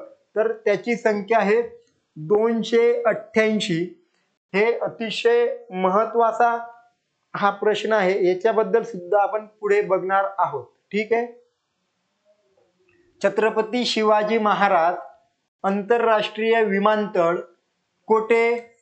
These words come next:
आहे? मित्रांनो, मुंबई, हैदराबाद, पुणे आणि कोल्हापूर. तर मित्रांनो, हे बघा,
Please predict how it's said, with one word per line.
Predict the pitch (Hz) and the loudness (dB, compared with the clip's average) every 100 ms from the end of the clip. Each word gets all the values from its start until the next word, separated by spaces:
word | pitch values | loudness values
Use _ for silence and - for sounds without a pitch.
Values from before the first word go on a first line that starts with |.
| - | -2
आहे? | 190 135 131 113 _ _ _ _ - | -2 -2 -10 -14 _ _ _ _ -14
मित्रांनो, | 180 226 233 226 233 240 | -6 0 0 2 0 0
मुंबई, | 180 190 214 233 254 269 - _ _ _ _ 160 | -2 -4 2 2 2 -4 -8 _ _ _ _ -2
हैदराबाद, | 185 226 226 226 233 - - - - | 2 4 4 2 0 -8 -18 -20 -8
पुणे | 190 208 240 | -2 2 2
आणि | 233 196 220 247 247 _ _ _ - | 0 -2 -2 -6 -10 _ _ _ 0
कोल्हापूर. | 202 202 196 196 165 131 _ _ _ - | 2 4 2 0 -4 -6 _ _ _ -2
तर | 220 | 0
मित्रांनो, | 226 226 226 220 214 220 214 | 2 0 2 0 -2 -4 -2
हे | 175 | -2
बघा, | 196 190 196 | 0 2 0